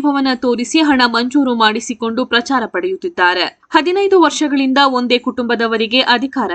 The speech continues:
ನೀಡಿದ್ದಾರೆ. ಮೀಸಲಾತಿಯ ನೆರಳಿನಲ್ಲಿ ಜನಾಂಗದವರಿಂದ ಮತ ಪಡೆದು ವಾಲ್ಮೀಕಿ ಸಮುದಾಯ ಭವನ ಕಾಮಗಾರಿ ಪೂರ್ಣಗೊಳಿಸಲು ವಿಫಲರಾಗಿದ್ದಾರೆ ಎಂದು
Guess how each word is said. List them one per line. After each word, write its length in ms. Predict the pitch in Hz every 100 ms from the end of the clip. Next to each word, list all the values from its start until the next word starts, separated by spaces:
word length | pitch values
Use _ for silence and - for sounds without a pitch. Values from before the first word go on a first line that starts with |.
| 190
ನೀಡಿದ್ದಾರೆ. 520 | 180 196 - 185 359 - 285
ಮೀಸಲಾತಿಯ 600 | 349 349 392 381 370 349 339
ನೆರಳಿನಲ್ಲಿ 560 | 277 262 277 277 262 285 262
ಜನಾಂಗದವರಿಂದ 720 | 240 240 285 294 269 269 240 233 220
ಮತ 100 | 214 226
ಪಡೆದು 300 | 220 208 214 294 262
ವಾಲ್ಮೀಕಿ 380 | 262 311 311 311 302
ಸಮುದಾಯ 340 | 269 240 233 226
ಭವನ 200 | 240 226 220 226
ಕಾಮಗಾರಿ 480 | 220 220 220 220 226
ಪೂರ್ಣಗೊಳಿಸಲು 720 | 233 226 214 208 214 233 226 240
ವಿಫಲರಾಗಿದ್ದಾರೆ 800 | 233 226 214 208 214 254 285 285 285 285
ಎಂದು 180 | 208